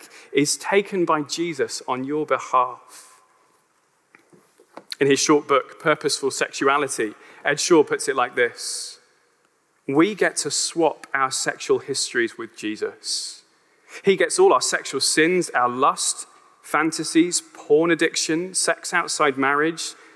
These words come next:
selfish sex within marriage, sexual abuse, sexual repression.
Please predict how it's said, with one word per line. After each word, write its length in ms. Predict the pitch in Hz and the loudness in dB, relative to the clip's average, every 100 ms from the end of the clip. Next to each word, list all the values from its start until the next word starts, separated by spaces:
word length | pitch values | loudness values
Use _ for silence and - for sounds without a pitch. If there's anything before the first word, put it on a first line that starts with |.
| _ | _
selfish 540 | - - 160 - 170 - | -2 2 2 0 -6 -4
sex 400 | - 165 - 135 | -2 -2 0 2
within 280 | 123 143 | 4 4
marriage, 580 | 147 147 151 196 180 - - _ _ | 4 2 -2 -6 -10 -12 -14 _ _
sexual 520 | - - - - 180 | -2 -2 -2 -4 -2
abuse, 640 | 139 127 135 185 - - - _ _ | -2 -4 -8 -10 -12 -12 -14 _ _
sexual 440 | - 185 - - | -2 -2 0 4
repression. 760 | 156 120 - 160 160 170 202 | 4 4 0 -2 0 0 0